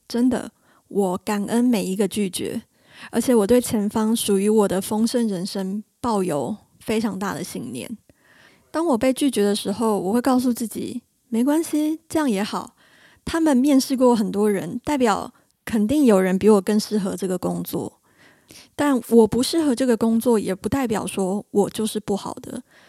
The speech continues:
代表说有其他的工作肯定更适合我，对吧？”你如果勉强要凑在一起的话，反而不好。当然，你事后还是要想一下要怎么样让下一次的面试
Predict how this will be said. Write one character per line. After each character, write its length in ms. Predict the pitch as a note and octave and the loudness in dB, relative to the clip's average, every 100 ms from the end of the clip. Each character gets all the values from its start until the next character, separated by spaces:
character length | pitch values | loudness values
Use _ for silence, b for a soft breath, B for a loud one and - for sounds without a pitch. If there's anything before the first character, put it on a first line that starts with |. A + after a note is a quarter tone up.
| b - | b -4
代 100 | E4+ | 0
表 160 | A#3+ | 0
说 160 | G#3 C4+ | 2 2
有 220 | A3+ F3 | 2 -2
其 320 | - - G#3+ | -6 -8 -6
他 200 | A#3+ D#4+ | -6 -4
的 120 | F4+ | -4
工 200 | C4 B3 | -2 -2
作 280 | B3+ C#4+ A#3+ | 0 0 0
肯 260 | - G3 F#3 | -4 -8 -6
定 180 | C4 B3 | -2 -2
更 160 | B3 | -2
适 200 | G#3+ A3+ | -4 -6
合 120 | G3 | -6
我， 240 | E3+ F3+ - | -8 -8 -10
对 140 | - | -10
吧？” 260 | G3 - - b b b b | -10 -12 -16 b b b b
你 80 | A3+ | 0
如 120 | B3 | 0
果 140 | D4+ C4 | 2 2
勉 180 | A3 | 2
强 200 | A3+ A#3 | 0 -2
要 120 | G#3 A#3 | -4 -4
凑 240 | - B3 | -4 -4
在 200 | A#3+ A3+ | -2 -4
一 40 | |
起 200 | G#3+ - | -4 -8
的 100 | - | -12
话， 320 | - F#3 - - | -8 -8 -6 -8
反 200 | G3 F3+ | -8 -8
而 80 | F#3 | -6
不 160 | G#3 | -6
好。 320 | - - - _ _ _ _ b b b | -6 -12 -16 _ _ _ _ b b b
当 160 | - C#4+ | -2 2
然， 80 | C#4+ | 4
你 120 | G#3 | 4
事 200 | - C4+ | 4 4
后 140 | C4 | 4
还 140 | A#3+ G3 | 2 0
是 100 | A3+ | 2
要 100 | A3+ | 0
想 300 | - F#3+ A3 | 0 -2 -2
一 40 | |
下 200 | - A3+ | 2 4
要 140 | A#3 | 4
怎 120 | A#3 G3+ | 2 -2
么 100 | F#3+ | -2
样 300 | G#3+ A3 G#3+ b b b | 0 0 0 b b b
让 320 | C4 A#3 G3 | 0 2 0
下 280 | G#3+ C4 A#3 | -2 -2 -2
一 80 | G#3 | -2
次 200 | - A3+ | -2 -2
的 100 | G#3 | 2
面 240 | G#3+ G#3 | 2 0
试 420 | G#3 - G3+ E3+ | 0 -2 -2 -2